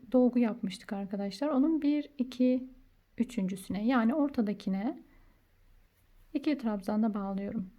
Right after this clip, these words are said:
Tekrar tığımın başına ipimi doluyorum. Şu ortadaki tek, e, ikili trabzanın tepesine beş tane ikili trabzan yapıyorum yine. Bir önceki sıradaki beş, e, trabzanlı dolgu kısmı gibi.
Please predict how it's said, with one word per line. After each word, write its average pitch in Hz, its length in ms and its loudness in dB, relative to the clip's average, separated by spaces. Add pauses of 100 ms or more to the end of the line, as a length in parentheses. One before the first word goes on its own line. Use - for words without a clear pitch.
(120)
Tekrar 254 360 -2
tığımın 196 300 -2
başına 196 280 -6
ipimi 185 300 -4
doluyorum. 185 600 -2 (300)
Şu - 240 -6
ortadaki 269 580 0
tek, 269 400 -4
e, 208 380 -2 (480)
ikili 233 300 2
trabzanın 196 500 -2
tepesine 214 760 -2 (440)
beş 330 280 -4
tane 214 540 -2 (840)
ikili 269 280 0
trabzan 190 440 -4
yapıyorum 190 480 -4
yine. 185 300 -4 (280)
Bir 339 80 -4
önceki 247 340 2
sıradaki 208 640 -4
beş, 262 340 0 (160)
e, 196 580 -4 (200)
trabzanlı 214 580 0
dolgu 226 320 2
kısmı - 300 -6
gibi. 185 340 -4